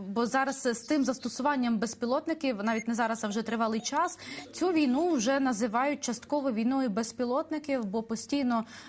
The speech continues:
вдосконалюємо технології ми, вдосконалює технології ворог. І отож, е, я на початку прошу вас окреслити те найчастіше застосування нами безпілотників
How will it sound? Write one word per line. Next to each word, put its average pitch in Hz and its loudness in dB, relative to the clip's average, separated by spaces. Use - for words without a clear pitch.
вдосконалюємо 247 2
технології 226 0
ми, 247 2
вдосконалює 240 0
технології 220 0
ворог. 277 -2
І 294 2
отож, 262 0
е, 240 2
я 240 2
на 240 0
початку 254 -2
прошу 233 -4
вас 233 -2
окреслити 226 -2
те 285 2
найчастіше 254 -2
застосування 226 0
нами 233 2
безпілотників 262 0